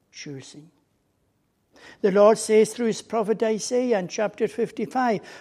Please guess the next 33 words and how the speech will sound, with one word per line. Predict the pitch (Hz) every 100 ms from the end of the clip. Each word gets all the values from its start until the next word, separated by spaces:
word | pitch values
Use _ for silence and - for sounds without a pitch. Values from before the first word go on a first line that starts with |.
| -
"For | 233
my | 214 226 220
thoughts | - 247 254 247
are | 247
not | 240 269 262 - -
your | 175
thoughts, | 151 - 160 139 - - _ _ _ _ _
neither | 165 175 180 180 190
are | 185 170
your | 165 175
ways | 170 160 156 143 - -
my | 175 170 196
ways, | 190 175 151 143 - _ _ _
saith | - 175 170 160 - -
the | 175
Lord. | 170 156 160 151 165 _ _ _ _ _ _ _ _
For | 180
as | 180 -
the | 175
heavens | 165 202 208 -
are | 208
higher | 151 202 202 202
than | 185 196
the | 190 196
earth, | 180 151 - _ _ _ _ _ _ _
so | - 190
are | 180 165
my | 180 180 180
ways | 170 175 170 -
higher | - 180 160 156 147 _ _ _ _ _
than | 170 160 190
your | 196 156 165 160 151
ways, | 151 143 147 - -